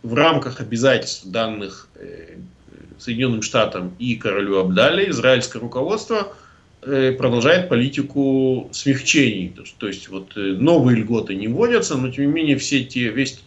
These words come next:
пакет, э, облегчений, э, на Рамадан, э, и свободы передвижения, въезда в Израиль и даже санкционирования, ну, десятков тысяч палестинских рабочих, всё это продолжается. Э,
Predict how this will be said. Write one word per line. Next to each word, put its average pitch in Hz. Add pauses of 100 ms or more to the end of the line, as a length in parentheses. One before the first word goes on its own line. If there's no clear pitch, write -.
(100)
пакет, -
э, 95
облегчений, 120 (440)
э, 104 (240)
на 123
Рамадан, 147
э, 113 (120)
и 110
свободы 120
передвижения, 131
въезда 107
в 104
Израиль 147
и -
даже 127
санкционирования, 113 (600)
ну, 123
десятков 120
тысяч 117
палестинских -
рабочих, 165
всё 180
это 196
продолжается. 139 (720)
Э, 101